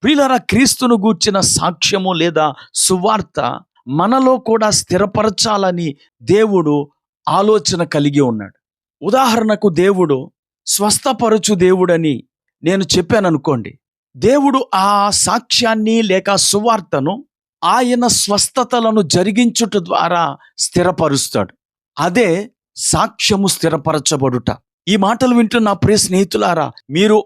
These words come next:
వాక్యము వినిన ప్రతిసారి, "ప్రభువా, ఈ వాక్యమును నా జీవితములో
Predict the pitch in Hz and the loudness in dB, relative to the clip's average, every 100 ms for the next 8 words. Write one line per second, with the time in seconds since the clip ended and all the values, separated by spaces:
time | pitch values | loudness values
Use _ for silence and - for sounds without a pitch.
0 | - 180 233 - 233 220 175 190 208 208 | 0 0 0 0 2 2 2 2 2 2
1 | 185 190 254 226 196 165 139 117 - _ | 0 0 2 2 0 -2 -2 -6 -10 _
2 | 143 196 220 220 196 214 208 240 - 240 | -2 0 2 2 2 2 2 -2 -2 0
3 | 226 226 208 - _ _ 123 175 226 156 | 2 2 0 -4 _ _ 0 2 2 -2
4 | 180 220 214 - 175 165 156 131 | 0 2 2 0 0 2 2 0